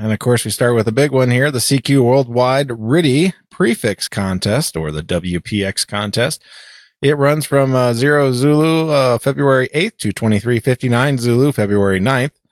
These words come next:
And of course, the mode is riddy. Bands are eighty through ten. No work. Uh, the prefix multiplier is the number of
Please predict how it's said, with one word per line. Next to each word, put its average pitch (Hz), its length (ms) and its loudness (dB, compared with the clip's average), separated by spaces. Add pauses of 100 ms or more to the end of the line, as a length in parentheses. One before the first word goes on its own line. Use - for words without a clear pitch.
(260)
And 90 200 -6
of 85 60 -12
course, 90 240 -4
the - 80 -6
mode 95 260 0
is 95 140 -4
riddy. 139 300 0
Bands 120 400 0
are 110 220 0
eighty 113 280 -2
through 104 220 -4
ten. 190 380 -2 (320)
No 85 380 -2
work. 85 520 -4 (420)
Uh, 113 340 2
the 113 140 -4
prefix 196 400 -2
multiplier 180 460 0
is 160 160 -4
the 160 260 2
number 170 560 2 (100)
of 131 360 2